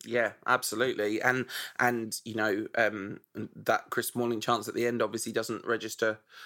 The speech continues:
on X G 'cause no shot was made, um, but it was a massive chance, and, uh, nor does the, the, the kind of mar-, the offside own goal, which was so frustrating because if Smalling had just held his run,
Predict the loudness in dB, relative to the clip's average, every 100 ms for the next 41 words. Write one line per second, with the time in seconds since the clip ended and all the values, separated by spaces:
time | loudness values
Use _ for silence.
0 | -4 -2 0 0 0 0 -2 0 0 2
1 | 0 0 -2 2 4 4 -2 -2 2 2
2 | 2 0 0 0 -2 -2 2 0 0 -4
3 | -2 2 2 2 -2 -6 -8 -16 -10 -2
4 | 0 0 -2 0 0 2 2 2 0 -2
5 | -2 -2 -2 -4 -8 -10 -4 0 2 2
6 | 0 -2 -2 -4 -8 -10 -4 -2 -2 -6
7 | -20 -18 -8 0 2 2 -2 0 0 2
8 | 4 4 4 2 -4 -14 _ _ -20 -20
9 | 2 4 4 4 4 4 2 0 2 6
10 | 6 4 -2 2 4 4 0 -4 0 0
11 | 0 -2 -6 _ -20 -20 -6 -2 2 2
12 | 2 2 0 0 2 4 4 2 0 2
13 | 2 0 -8